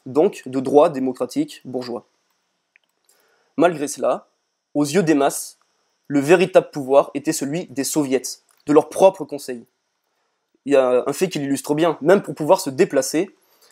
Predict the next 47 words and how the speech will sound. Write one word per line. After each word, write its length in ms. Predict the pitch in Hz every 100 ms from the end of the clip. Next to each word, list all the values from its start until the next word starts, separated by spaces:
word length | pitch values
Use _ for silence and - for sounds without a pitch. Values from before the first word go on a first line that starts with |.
| _
les 100 | 139
représentants 540 | 147 208 202 180 180
du 120 | 175 143
gouvernement 440 | 143 139 139 143
provisoire, 440 | 143 120 120 175
donc 160 | 147 123
les 80 | 123
bourgeois, 480 | 135 135 139 175 _ _ -
devaient 260 | 131 143
s'adresser 580 | 151 208 170 160 - 185 -
aux 80 | 208
soviets 320 | 160 135 143 -
parce 140 | 143
que 100 | -
les 120 | 170 135
trains 160 | 143
étaient 160 | 160 -
contrôlés 420 | 156 147 131 147
par 220 | - 160
des 240 | 139 160 160
soviets 340 | - 135 127 131
de 120 | 127
cheminots. 360 | 127 131 123 120 _ _ _ _ _ _ _ _ _ _ _ _ _ _ _ _ _
À 80 | 139
ce 100 | -
moment-là, 360 | 214 170 147 -
en 100 | 156
Russie, 380 | 156 - 147 190
il 80 | 143
y 40 |
a 40 | 143
une 60 |
situation 600 | 160 147 147 143 - 160
que 120 | 190 139
l'on 120 | 131
appelle 320 | 131 165 170
de 120 | 127 127
double 360 | 131 190 156
pouvoir. 440 | - 131 123 - _ _ _ -
Il 80 | 143
y 60 |
a 40 | 139
deux 200 | 143 233
pouvoirs 380 | - 160 156
distincts 500 | 139 175 - 151 180 - _ _
et 80 | 147
socialement 580 | - 208 185 170 175